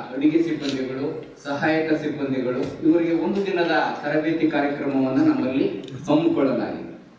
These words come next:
ಈ ಕಾರ್ಯಕ್ರಮದಲ್ಲಿ ಇರ್ತಕ್ಕಂಥ, ವೇದಿಕೆಯಲ್ಲಿ ಇರ್ತಕ್ಕಂಥ ನಮ್ಮ ಜಿಲ್ಲಾ ಅಕ್ಷರ ದಾಸೋಹ ಕ್ಷೇತ್ರ ಶಿಕ್ಷಣಾಧಿಕಾರಿಗಳಂತಹ ರೇವಣ್ಣ ಸರ್ ಅವರೇ, ಹಾಗೂ ಸಹಾಯಕ ನಿರ್ದೇಶಕರಾದಂತಹ ಸ್ನೇಹಿತರಾದಂತಹ ಶ್ರೀನಿವಾಸ್ ಸರ್ ಅವರೇ,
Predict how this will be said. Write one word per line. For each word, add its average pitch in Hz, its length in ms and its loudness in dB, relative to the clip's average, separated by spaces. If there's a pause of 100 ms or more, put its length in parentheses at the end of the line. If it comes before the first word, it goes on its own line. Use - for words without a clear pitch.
(320)
ಈ 151 180 6
ಕಾರ್ಯಕ್ರಮದಲ್ಲಿ 156 680 2
ಇರ್ತಕ್ಕಂಥ, 139 520 0
ವೇದಿಕೆಯಲ್ಲಿ 135 600 -4
ಇರ್ತಕ್ಕಂಥ 127 560 -4 (760)
ನಮ್ಮ 139 480 2 (300)
ಜಿಲ್ಲಾ 156 220 4
ಅಕ್ಷರ 151 340 -2
ದಾಸೋಹ 139 500 -4 (840)
ಕ್ಷೇತ್ರ 165 300 -2
ಶಿಕ್ಷಣಾಧಿಕಾರಿಗಳಂತಹ 131 1800 -2 (440)
ರೇವಣ್ಣ 143 340 2
ಸರ್ 120 240 0
ಅವರೇ, 120 520 0 (1000)
ಹಾಗೂ 151 340 2
ಸಹಾಯಕ 165 480 2
ನಿರ್ದೇಶಕರಾದಂತಹ 143 1040 0 (420)
ಸ್ನೇಹಿತರಾದಂತಹ 131 1160 0
ಶ್ರೀನಿವಾಸ್ 139 440 0
ಸರ್ 123 140 0
ಅವರೇ, 120 600 -2